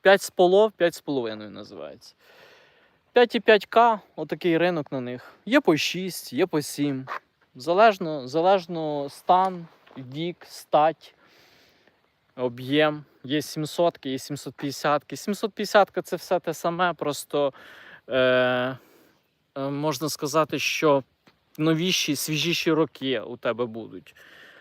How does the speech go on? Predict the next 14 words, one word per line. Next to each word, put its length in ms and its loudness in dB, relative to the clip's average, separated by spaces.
Вау, 280 4
ну 160 -6
темніє. 600 0
Напишіть, 480 -6
хто 200 -2
з 80 -4
України, 520 -2
чи 160 -8
вас 260 0
отак 260 -4
вже 180 -10
темно 460 -8
в 60 -20
хаті. 440 -10